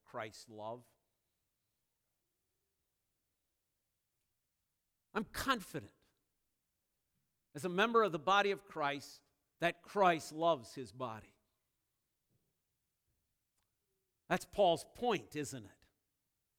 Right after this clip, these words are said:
Here in Ephesians five as well. No one ever hates his own, but Christ doesn't hate his church. He loves his church. I'm confident of the love of Christ for his church. I'm confident of it because I know he died on a cross to save me,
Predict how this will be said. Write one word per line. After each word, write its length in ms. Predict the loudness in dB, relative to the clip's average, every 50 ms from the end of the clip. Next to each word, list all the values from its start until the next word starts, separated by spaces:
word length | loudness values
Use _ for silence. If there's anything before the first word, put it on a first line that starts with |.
| _ _ _ _ _ _ _ _ _ -6
Here 180 | -4 -2 -2 -2
in 100 | -4 -6
Ephesians 580 | -8 -10 -10 -8 -8 -8 -8 -12 -14 -16 -12 -8
five 260 | -6 -6 -6 -6 -8
as 120 | -10 -10
well. 160 | -8 -8 -6 -6
No 140 | -4 -6
one 160 | -4 -4 -6 -6
ever 220 | -8 -8 -10 -10
hates 340 | -8 -8 -8 -10 -10 -16 -18
his 120 | -16 -14
own, 120 | -14 -14 -12
but 160 | -14 -14 -12
Christ 400 | -6 -2 -2 -2 -2 -4 -6 -6
doesn't 260 | -6 -6 -4 -6 -6
hate 240 | -4 -4 -4 -4 -4
his 200 | -8 -12 -14 -16
church. 560 | _ -16 -12 -8 -8 -8 -8 -10 -16 -20 -20 _ _ _ _ _ _
He 120 | -10 -8
loves 480 | -4 -2 0 2 0 0 -2 -4 -14 -18
his 140 | -18 -20
church. 540 | -20 -20 -18 -14 -12 -12 -12 -12 _ _ _ _ _ _ -2
I'm 160 | 0 0 0 -2 -8
confident 680 | -10 -4 2 2 2 2 2 -2 -6 -6 -8 -8 -10 _ _ -20 -20 _ _ _ 2
of 140 | 2 4 4
the 60 | 2
love 320 | -2 4 6 8 8 6 4
of 160 | -2 -10 -12
Christ 600 | -16 -14 -12 -12 -12 -12 -16 -20 -20 -20 -20 _ _ _ _ _ _ _ _ _
for 100 | -12 -12
his 120 | -12 -12
church. 320 | -16 -12 -8 -6 -6 -6 -8 _ _ -20 -4 0
I'm 140 | 0 0 0
confident 680 | 0 -2 4 6 6 6 6 6 0 2 2 4 4
of 140 | 4 2 2
it 120 | 0 -4
because 320 | -6 -4 0 2 4 4 4
I 120 | 2 0
know 340 | 2 2 2 2 2 2 0 -6 -12 -20 -8
he 160 | -2 -2 -2 2
died 360 | 6 10 10 12 12 10 10
on 160 | 6 4 2
a 60 | 0
cross 580 | -4 -6 -2 4 6 8 8 8 8 4 -2 -12
to 140 | -12 -12 -10
save 440 | -8 -4 0 2 4 2 2 0 -8
me, 100 | -12